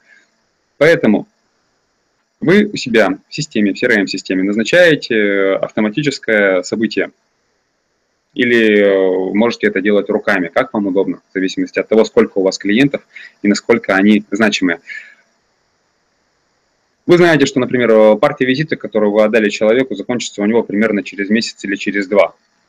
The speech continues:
В системе прописываете через два месяца событие. «Добрый день, мы вам поставили такого-то, такого-то числа, э, такое-то количество визиток. По нашим предположениям, они уже должны вам закончиться. Обновим,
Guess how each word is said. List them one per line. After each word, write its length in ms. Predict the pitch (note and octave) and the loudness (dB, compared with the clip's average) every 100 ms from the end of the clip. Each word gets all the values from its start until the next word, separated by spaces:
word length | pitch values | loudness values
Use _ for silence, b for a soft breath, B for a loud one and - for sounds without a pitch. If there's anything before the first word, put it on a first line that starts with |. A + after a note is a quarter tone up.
| _ | _
В 40 | - | -10
системе 300 | B2 D#3+ C3+ | -2 2 2
прописываете 720 | A2+ - A2+ - F#2+ F#2 - | 0 -2 -4 -2 -2 -2 -4
через 240 | G#2 G#2+ | -2 0
два 120 | A2+ | 2
месяца 360 | A#2+ D3+ - G#2+ | 2 2 -2 -8
событие. 720 | - G#2+ G#2+ G#2 F#2 F2+ F#2 | -4 -2 0 0 0 0 2
«Добрый 340 | C#3 D3 D#3 E3 | 2 2 2 4
день, 160 | A3 | 4
мы 140 | C#3 A2+ | 4 2
вам 140 | A2 | 0
поставили 400 | G#2+ - A2 G2+ | -2 0 2 0
такого-то, 400 | A2 A#2 G#2+ G2+ | -2 0 2 0
такого-то 420 | - A2 G#2 G2 | -2 0 0 -2
числа, 320 | - - G2+ - - | -6 -2 -2 -2 -4
э, 340 | G2+ G2 G2 F#2+ | -2 0 -2 -2
такое-то 320 | G#2 G#2 G2 | -4 -4 -2
количество 360 | G2+ G2+ - | -4 -4 -4
визиток. 360 | B2+ F3+ A3+ - | -2 2 2 2
По 60 | E3+ | 0
нашим 240 | F3 - | -2 -4
предположениям, 640 | D3+ D3 C#3 D#3 F3+ C#3 A2+ | -4 2 4 6 4 4 2
они 160 | B2+ | 4
уже 180 | C3 G#2+ | 4 2
должны 300 | G2+ G#2+ A#2 | 0 0 0
вам 160 | G#2+ G2 | 0 0
закончиться. 480 | G2+ F2 - - - | -4 -8 -14 -20 -8
Обновим, 480 | C3+ E3 F#3 A3 | -2 2 4 4